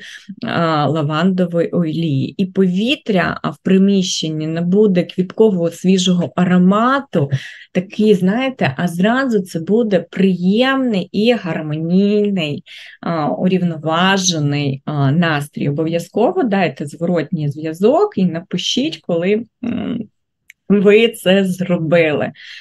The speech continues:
а, наскільки у вас, а, піднявся га-, ваш гармонійний настрій і наскільки ви його відчули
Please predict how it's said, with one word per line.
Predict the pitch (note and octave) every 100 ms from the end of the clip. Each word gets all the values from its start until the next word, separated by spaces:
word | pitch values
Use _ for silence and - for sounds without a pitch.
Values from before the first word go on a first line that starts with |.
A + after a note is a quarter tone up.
| - -
а, | F3 D3+ D#3
наскільки | E3 - G3 A3 - F3+
у | D3
вас, | D#3 F#3+ A3+ - -
а, |
піднявся | - D#3+ D3+ D3+ F#3+ - E3
га-, | D#3+ D3
ваш | E3+ F#3+ G#3+
гармонійний | F#3 D3+ C#3+ C#3+ D3 E3+ D#3+ D#3+ D3
настрій | C#3+ D3+ C#3 C3+ - -
і | D#3
наскільки | D3 - - A3+ C4 F#4
ви | B3+ D3+ G#3+
його | A3+ D3 D#3+ E3
відчули | D3 D3+ D#3 - F3+ G#3+ A3+